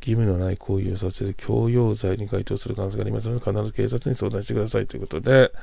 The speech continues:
まあ、何でも警察に相談だね、これね。うん、しつこい人多いよね。あの、<laughs> まあ、いろんな、いろんなことでしつこい人多いですけど、まあ、特に、あの、マルチレベルネットワークつ-、つって、ネットワークビジネスに、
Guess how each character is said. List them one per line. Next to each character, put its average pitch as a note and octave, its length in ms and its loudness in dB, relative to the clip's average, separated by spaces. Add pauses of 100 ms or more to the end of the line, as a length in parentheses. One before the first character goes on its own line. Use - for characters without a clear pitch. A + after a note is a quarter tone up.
(800)
ま B2+ 60 6
あ、 G#2+ 40 6
何 F#2+ 180 6
で G#2+ 80 6
も A#2+ 100 6
警 C3 160 8
察 D3 280 2
に D3 60 0
相 C3 180 4
談 B2+ 180 6
だ D3+ 60 4
ね、 D3 100 4
こ F#2+ 120 2
れ F2 60 0
ね。 G2 280 0 (1400)
う - 0 -
ん、 E2 840 -2
し - 100 0
つ - 100 0
こ F#3+ 140 8
い - 20 8
人 - 160 6
多 C#3+ 60 10
い - 20 10
よ A2 80 8
ね。 A2 480 6
あ A2 80 0
の、 G2 280 2
<laughs> - 40 2
ま C#3 160 10
あ、 B2+ 60 8
い A#2+ 100 4
ろ B2 160 6
ん C3 100 6
な、 B2 160 6 (300)
い - 100 4
ろ A#2+ 140 10
ん D3 60 8
な D3+ 80 8
こ D#3 100 8
と D3 80 6
で B2 100 6
し G#2 120 0
つ - 80 4
こ G2+ 180 6
い G2 60 4
人 F#2 200 -2
多 F#2 80 2
い F#2 40 -2
で F2+ 80 -4
す - 100 -4
け F#2 80 -2
ど、 F2+ 60 -2
ま G2+ 160 4
あ、 G2+ 40 4
特 B2+ 240 6
に、 E2+ 360 2 (720)
あ F2+ 160 2
の、 E2+ 120 2
マ G#2 140 6
ル A2 80 6
チ A2+ 160 2
レ G#2+ 120 4
ベ G#2 100 4
ル G2+ 100 4
ネ G2 120 4
ッ - 20 2
ト - 180 2
ワ G2 120 8
ー F2+ 40 0
ク E2+ 140 -2
つ-、 - 180 -4 (140)
つ - 100 -6
っ - 100 -14
て、 E2 220 4
ネ F#2 140 2
ッ - 120 -2
ト A#2 100 6
ワ A#2 60 6
ー A#2 40 -2
ク B2 80 6
ビ A#2 100 8
ジ A2 160 6
ネ F#2 80 6
ス - 160 -2
に、 E2 180 0